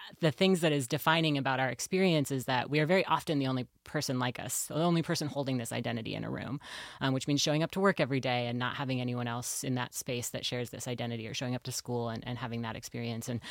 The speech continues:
no one in your family necessarily is going to share this experience with you. And so, um, getting to spend three days every couple of months surrounded by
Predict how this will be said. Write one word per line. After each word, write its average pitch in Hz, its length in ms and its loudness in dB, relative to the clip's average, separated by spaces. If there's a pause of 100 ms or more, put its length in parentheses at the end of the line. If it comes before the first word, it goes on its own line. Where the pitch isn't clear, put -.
(140)
no 170 120 6
one 160 100 6
in 147 80 6
your 135 80 2
family 131 340 2
necessarily 127 760 0
is 120 120 -2
going 120 200 -4
to 123 60 -4
share 127 200 0
this 120 160 -6
experience 123 540 -4
with 123 140 -6
you. 120 100 -2
And 123 180 -6
so, 120 320 0 (280)
um, 143 140 4
getting 143 200 6
to 139 100 -2
spend 139 540 4 (240)
three 156 240 2
days 135 340 4
every 131 220 -2
couple 139 260 -4
of 120 120 0
months 127 380 2
surrounded 127 400 0
by 120 140 -2